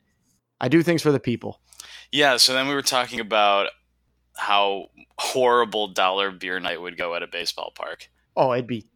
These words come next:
Speaker 1: it, there'd be riots. I don't think, like, I still hear stories about, uh, Disco Demolition Night for the Sox, like, dollar beer night. That would be,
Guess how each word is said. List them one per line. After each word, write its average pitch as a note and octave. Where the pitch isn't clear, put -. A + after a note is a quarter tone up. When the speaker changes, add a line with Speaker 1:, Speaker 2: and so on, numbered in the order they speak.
Speaker 1:
it, A#2+
there'd C3+
be A#2+
riots. A2
I -
don't B2+
think, C#3+
like, C3+
I C3
still F#3+
hear D3
stories C3+
about, A#2
uh, A2
Disco A2
Demolition G#2+
Night D3
for D#3
the D3
Sox, D3
like, G#2+
dollar B2
beer A2
night. A2+
That A2
would A#2+
be, G#2